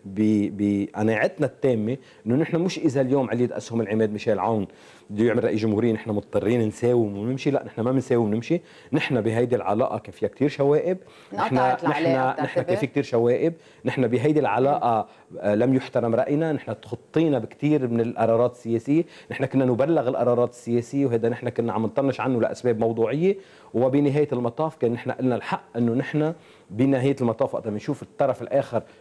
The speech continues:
Speaker 1: إنه مش معتبرنا، إنه حقنا إنه نحن نبادر، ونحن بادرنا ووصلنا لمرحلة هذا الترشيح، وهذا الترشيح يؤسس يمكن إلى انتخاب سليمان فرنجي، يمكن أن يؤسس، يؤسس إلى مستقبل، آه، أع-، يعني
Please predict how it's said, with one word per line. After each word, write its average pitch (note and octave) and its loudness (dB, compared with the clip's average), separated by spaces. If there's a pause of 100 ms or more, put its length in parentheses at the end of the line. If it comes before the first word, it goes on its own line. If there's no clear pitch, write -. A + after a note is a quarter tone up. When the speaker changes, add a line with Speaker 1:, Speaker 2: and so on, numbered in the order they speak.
(120)
Speaker 1:
إنه G#2 0
مش A#2+ 0
معتبرنا، C3 -2
إنه A2 -6
حقنا - -4
إنه A#2+ -2
نحن A#2+ -6
نبادر، C3 2 (340)
ونحن A#2+ 0
بادرنا C#3 0
ووصلنا C#3+ -2
لمرحلة B2+ -2
هذا B2 2
الترشيح، C3+ -2 (260)
وهذا B2 0
الترشيح - -2
يؤسس - -6 (360)
يمكن A#2+ 0
إلى A#2 0
انتخاب B2+ -2
سليمان D3+ 2
فرنجي، C3+ -2 (140)
يمكن G#2 -2
أن G2 -2
يؤسس، C3+ -6
يؤسس B2 0
إلى A#2+ 0 (260)
مستقبل، D3+ -2 (320)
آه، A2+ 0 (440)
أع-، C3 -2
يعني A2+ 2